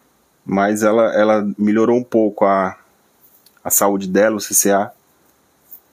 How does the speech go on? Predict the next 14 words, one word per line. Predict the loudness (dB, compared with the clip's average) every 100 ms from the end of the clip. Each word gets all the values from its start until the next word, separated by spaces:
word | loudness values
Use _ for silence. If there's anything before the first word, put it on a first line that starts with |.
| _ _ _ _ _
Vou | -4
deixar | -2 0 0
aí |
na | 0
tela | 0 0
pra | 0 -2
comparar. | -2 0 0 2 0 -6 _ _ _ _ _ _ _ _ _ _ _ _ _ _ _ _ _ _ _ _ _ _ _ _ _ _ _ _ _ _ _ _ _ _ _
Bom, | 0 0
pessoal, | 0 0 0
então | 2 0
eu |
vou | 2
explicar | 0 -2 -2 0
agora | 0 2 2 2 -2